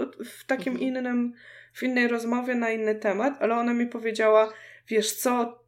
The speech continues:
Speaker 1: na tym pierwszym wykładzie byłam przerażona. Patrzyłam na ciebie, miałaś taką zaciętą minę, jakby ci się zupełnie nie podobało.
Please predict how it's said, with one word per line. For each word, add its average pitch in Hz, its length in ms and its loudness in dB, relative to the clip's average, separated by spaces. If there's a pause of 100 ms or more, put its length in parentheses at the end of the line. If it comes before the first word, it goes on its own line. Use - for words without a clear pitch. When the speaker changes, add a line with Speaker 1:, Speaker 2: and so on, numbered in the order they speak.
(180)
Speaker 1:
na 214 180 4
tym 202 220 -4
pierwszym 262 480 0
wykładzie 214 800 0 (240)
byłam 202 300 4
przerażona. 208 840 4 (460)
Patrzyłam 262 760 4
na 226 140 4
ciebie, 190 680 -2 (260)
miałaś 214 580 2
taką 247 500 2
zaciętą 226 920 4
minę, 208 360 2
jakby 202 320 0
ci 208 140 -4
się - 160 0
zupełnie 254 640 2
nie 233 180 2
podobało. 196 920 -2